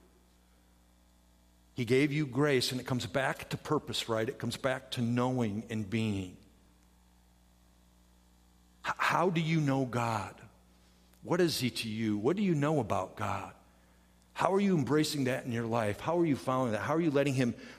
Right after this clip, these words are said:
reveal himself to you day in and day out so that you would grow, you'd continue to be wiser?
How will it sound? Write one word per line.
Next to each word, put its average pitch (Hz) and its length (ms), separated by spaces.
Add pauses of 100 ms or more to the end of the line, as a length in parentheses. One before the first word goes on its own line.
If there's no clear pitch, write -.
reveal 120 480
himself 117 560
to - 80
you 117 180
day 123 220
in 127 100
and 117 120
day 113 180
out 110 300 (480)
so - 140
that 120 100
you 127 100
would 110 220
grow, 117 240
you'd 110 160
continue 117 380
to 110 60
be 107 140
wiser? 104 640